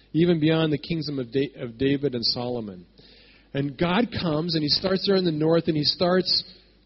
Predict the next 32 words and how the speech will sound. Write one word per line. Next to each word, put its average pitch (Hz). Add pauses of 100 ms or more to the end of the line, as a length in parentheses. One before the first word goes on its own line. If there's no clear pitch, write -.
(140)
conquering. 147 (240)
Right? 131
So -
he 135
conquers 170
Damascus 147
and 117 (400)
Haram. 123 (360)
And 131
he 143
moves 156
down 165
to 151
a 139
little 156
farther 156
south 156 (400)
to, 151 (340)
uh, 123
the 120
coast, -
Tyre 165
and 131
Sidon. 120 (600)
And 123
he 131
keeps 165
moving 165
down, 151
and 147
then 151
he, 147